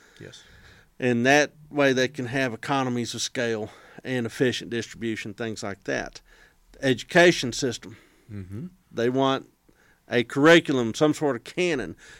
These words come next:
Speaker 2: I-, it's interesting. The, one of the few disciplines that defied canonization
Speaker 1: Mm-hmm.
Speaker 2: was history.
Speaker 1: Mm-hmm.
Speaker 2: They could not, I mean, they,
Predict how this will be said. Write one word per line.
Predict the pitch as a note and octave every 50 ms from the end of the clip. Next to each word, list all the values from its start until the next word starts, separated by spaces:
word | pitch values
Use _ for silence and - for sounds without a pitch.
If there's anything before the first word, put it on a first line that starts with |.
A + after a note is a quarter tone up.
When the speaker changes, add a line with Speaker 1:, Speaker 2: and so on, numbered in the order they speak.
| - -
Speaker 2:
I-, | C#3+
it's | C#3 C#3+ G2+ C3+ D3 C#3 C3+ - -
interesting. | D#3+ F3+ G3 - - - - D3 B2+ B2+
The, | B2 A#2+ A#2+ B2+ - - -
one | D3+ C3+ C#3+ E3+ F#3 F3+
of | E3 C#3+
the | C3+ A#2+ G#2
few | - - - - - E3 F3 F#3 F#3+ F3+
disciplines | D#3+ C3 D3+ D#3 D3+ - - C3 - B2+ A#2+ A#2 A2+ - - - _ _ _ _ _ _ _ _ _ _ _ _ _ _ _ _ _ _ -
that | B2+ B2+ A2+ G#2+ G#2
defied | - - - - - D#3 D#3 D3+ C#3+ B2+ A2+ G2+ G#2 G#2 - - _ _ _ _ _ _ -
canonization | - - D#3 D#3 C#3+ C3 B2 A#2 A2+ G#2+ F#2+ G#2 G2 F2+ F#2 - - - - - - _ _ _ _ -
Speaker 1:
Mm-hmm. | G#2+ G2 F#2 F#2 F2+ G2+ D#3 - _ _
Speaker 2:
was | - C3 A#2 -
history. | - - G3+ - - - - - - - _ _ _ _ _ _ _ _ _ _ _ _ _ G#2+
Speaker 1:
Mm-hmm. | G#2 G2 A#2 A#2+ B2 -
Speaker 2:
They | C3 C3 C3
could | C3+ - - D#3+ D#3 C3 B2+
not, | C#3 C#3+ D3 E3 F3 F3 E3+ C#3+ - - D3+
I | E3+ D#3+ D3
mean, | D#3+ D3 C#3 C#3
they, | D3 C#3+